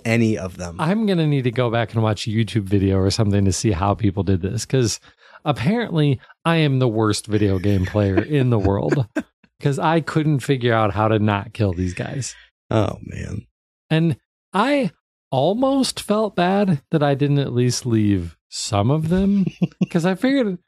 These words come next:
Speaker 2: after I killed a couple of them, I'm like, "Eh, I could probably get away with not killing all of them." But nope, I'm too mad.
Speaker 1: Well, not if
Speaker 2: They're
Speaker 1: it's been
Speaker 2: all,
Speaker 1: twelve times,
Speaker 2: they're
Speaker 1: you don't
Speaker 2: all
Speaker 1: wanna go.
Speaker 2: going to die now. And, and then when you finally get up to him,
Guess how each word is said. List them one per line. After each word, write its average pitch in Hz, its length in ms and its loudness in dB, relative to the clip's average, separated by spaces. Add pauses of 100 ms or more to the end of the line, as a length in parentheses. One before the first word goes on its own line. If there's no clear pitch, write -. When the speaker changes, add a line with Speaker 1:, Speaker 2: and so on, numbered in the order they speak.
(280)
Speaker 2:
after 214 240 0
I 175 80 2
killed 135 240 0
a - 40 0
couple 123 300 0
of 156 140 0
them, 160 120 2
I'm 151 140 2
like, 143 200 0
"Eh, 220 460 0
I 226 120 0
could 214 320 -4
probably 120 800 0
get 104 160 2
away 98 240 2
with 98 180 -2
not 107 280 0
killing 98 340 -2
all 104 180 2
of 95 80 -2
them." 101 240 -4 (160)
But 156 100 0
nope, 202 220 0
I'm 185 220 0
too 170 180 -2
mad. 104 240 2
Speaker 1:
Well, 104 80 2
not 151 160 2
if 120 60 0
Speaker 2:
They're 139 100 2
Speaker 1:
it's 143 80 0
been 123 140 0
Speaker 2:
all, 131 200 2
Speaker 1:
twelve 107 300 0
times, 107 400 -4
Speaker 2:
they're 123 140 0
Speaker 1:
you - 60 -6
don't 131 40 -2
Speaker 2:
all 117 200 2
Speaker 1:
wanna 98 100 0
go. 107 80 0
Speaker 2:
going 101 260 2
to 107 120 0
die 87 280 0
now. 107 460 -6 (360)
And, 147 260 0
and 156 180 2
then 156 400 0 (320)
when 139 180 0
you 135 140 2
finally 135 360 2
get 107 140 2
up 139 160 -2
to 104 220 2
him, 92 240 0